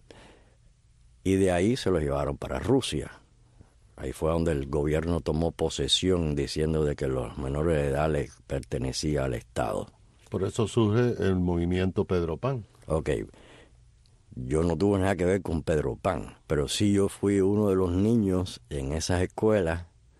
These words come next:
Speaker 1: ¿m? En El Vedado específicamente, eh, mi, yo y mi hermano, donde estábamos en esa lista. Ah, ahí eso, eso es lo que ya provoca la, la salida nuestra de, de Cuba, ¿no? Porque ya yo estaba en esa lista.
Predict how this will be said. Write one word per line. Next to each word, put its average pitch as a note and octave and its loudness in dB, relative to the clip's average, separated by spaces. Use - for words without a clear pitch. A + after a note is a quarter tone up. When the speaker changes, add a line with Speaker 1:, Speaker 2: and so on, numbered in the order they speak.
Speaker 1:
¿m? F#2 -2
En C2 -6
El B1 -4
Vedado D#2+ 2
específicamente, D#2 0
eh, C#2 -2
mi, - -8
yo D2 0
y F#2 4
mi E2+ 4
hermano, E2 0
donde C2 -4
estábamos D#2 0
en D#2 0
esa C#2 -2
lista. - -2
Ah, B1+ -8
ahí D#2+ 0
eso, E2 2
eso E2+ 0
es E2+ 2
lo F2+ 2
que D#2 0
ya D#2+ 2
provoca D#2+ 0
la, B1 -4
la C#2+ -4
salida D#2 0
nuestra D2 -2
de, A#1+ -8
de - -10
Cuba, C2+ -4
¿no? B2 0
Porque D#2 -2
ya D#2+ 2
yo E2 0
estaba C#2+ -4
en D2 -4
esa D#2 -2
lista. D#2+ 0